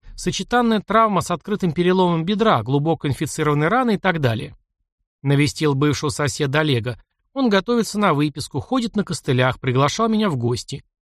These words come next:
Показал профессору свою руку. «Дорогой мой, у вас все отлично, прекрасный результат, подвижность в локте близка к девяноста процентам.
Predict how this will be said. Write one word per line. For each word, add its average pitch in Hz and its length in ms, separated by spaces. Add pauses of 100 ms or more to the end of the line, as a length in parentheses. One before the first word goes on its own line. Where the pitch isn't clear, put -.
(460)
Показал 127 440
профессору 143 600
свою 143 300
руку. 139 380 (1160)
«Дорогой 156 360
мой, 113 160 (240)
у 127 60
вас 170 140
все 254 160
отлично, 220 460
прекрасный 233 500
результат, 190 500
подвижность 175 580
в 135 40
локте 175 340
близка 139 380
к 190 60
девяноста 170 420
процентам. 135 640